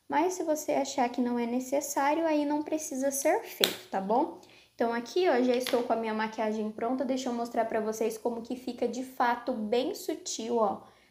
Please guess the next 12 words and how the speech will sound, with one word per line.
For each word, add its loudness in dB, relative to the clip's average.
Bem 0
fraquinho 0
essa -2
maquiagem. 2
E 4
agora 8
eu 4
vou 4
fazer 2
aqui -4
os 0
cílios. -10